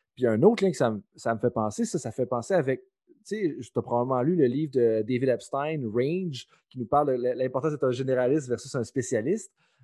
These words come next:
Mais en étant un généraliste, justement, comme on, on est capable de faire peut-être des, des meilleures analogies, on est capable de mieux analyser les tendances, les patterns et tout, et tout ça, les patrons, comme tu mentionnais tout à l'heure. Euh, mais là, comme, donc, là, moi, j'entends, tu sais,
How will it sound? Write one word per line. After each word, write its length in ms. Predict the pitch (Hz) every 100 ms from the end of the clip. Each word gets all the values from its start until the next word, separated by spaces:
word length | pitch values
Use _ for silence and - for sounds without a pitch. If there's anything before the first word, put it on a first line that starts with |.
| -
Mais 80 |
en 60 | 127
étant 220 | 127 175
un 80 | 165
généraliste, 500 | 135 131 120 127 185
justement, 420 | 135 131 120 170
comme 240 | 185 127 110
on, 280 | 120 120 113 -
on 60 | 120
est 60 |
capable 160 | 135 147
de 40 |
faire 120 | 147
peut-être 200 | - 143
des, 120 | 139 123
des 360 | 123 120 117
meilleures 360 | 110 120 131 131
analogies, 480 | 120 123 120 139 147
on 80 |
est 100 | 120
capable 260 | 104 120 120
de 60 | 123
mieux 60 |
analyser 340 | 131 123 113 127
les 140 | 120
tendances, 560 | 123 113 117 127 127 120
les 80 |
patterns 540 | 110 120 113 131 127 123
et 80 | 110
tout, 140 | - 117
et 100 | 120
tout 80 | -
ça, 80 | 151
les 100 | 131
patrons, 420 | 131 110 - 143 - 175 _ -
comme 140 | 117
tu 120 | -
mentionnais 280 | 110 - 120
tout 180 | - 113
à 80 | 104
l'heure. 280 | 107 101 _ _ _ 120
Euh, 300 | 127 127 123 117 - _ _ _ _ _ - -
mais 140 | 127
là, 260 | 165 269 302 - _ _ _ _ -
comme, 240 | 143 123 135
donc, 240 | 143 -
là, 60 | 226
moi, 100 | 220
j'entends, 440 | 160 139 185 170
tu 120 | -
sais, 80 | 131